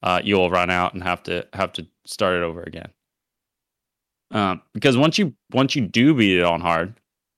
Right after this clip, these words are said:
you can go back and change the difficulty to mop stuff up.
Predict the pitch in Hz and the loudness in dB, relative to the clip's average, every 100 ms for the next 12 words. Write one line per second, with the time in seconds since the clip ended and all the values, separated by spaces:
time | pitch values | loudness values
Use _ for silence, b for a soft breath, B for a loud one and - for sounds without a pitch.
0 | _ - 123 120 131 123 123 117 117 - | _ -2 0 2 2 4 4 4 2 -2
1 | 113 - 113 117 113 95 113 117 113 98 | -8 -6 -4 -4 -4 -6 -4 -4 -6 -4
2 | 90 85 85 - - 92 92 90 - - | -4 -4 -10 -10 -10 -6 -4 -6 -6 -14
3 | - 90 - | -4 -4 -4